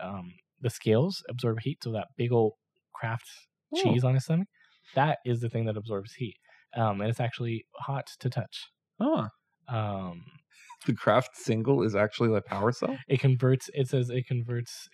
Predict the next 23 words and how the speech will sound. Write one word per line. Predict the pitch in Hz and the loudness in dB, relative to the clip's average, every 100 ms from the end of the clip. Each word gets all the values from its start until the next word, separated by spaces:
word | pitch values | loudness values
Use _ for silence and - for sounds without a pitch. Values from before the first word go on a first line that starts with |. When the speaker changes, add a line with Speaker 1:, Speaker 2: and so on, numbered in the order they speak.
| 120 | -4
Speaker 1:
um, | 113 110 101 95 95 - _ _ _ - | -4 -4 -8 -10 -14 -18 _ _ _ -16
the | 120 117 107 104 98 - | -6 -2 0 -2 -6 -12
heat, | - 127 - | -12 -12 -4
it, | 131 127 - _ - _ _ _ _ _ _ - | 0 0 -2 _ -20 _ _ _ _ _ _ -6
external | 131 139 139 127 | -2 2 4 4
heat | 127 117 | 2 0
is | 117 | -4
ab-, | 117 - | -6 -8
absorbed | 120 120 123 127 131 | -8 0 2 4 2
and | 123 120 - | 0 -2 -4
converted | 117 110 110 107 | -6 -4 -4 -6
into | 107 107 | -8 -10
fire | 101 101 92 | -10 -10 -10
energy. | 92 92 - 123 _ _ - | -12 -14 -16 -18 _ _ -4
Speaker 2:
Huh. | 185 120 - _ _ _ _ - | 2 2 2 _ _ _ _ -16
Speaker 1:
Um, | 107 98 _ 151 | -12 -12 _ -6
also, | 208 104 92 143 _ _ 123 | -4 -4 -6 -8 _ _ -6
um, | 113 110 98 - | -4 -6 -12 -20
flickering | - - 147 143 139 113 | -20 -8 -4 0 0 -2
atop | - - 170 - | -6 -12 -14 -10
Fuecoco's | 135 123 113 110 - | -8 -8 -8 -10 -10
head | 101 98 _ _ | -10 -12 _ _
is | 123 117 | -6 -6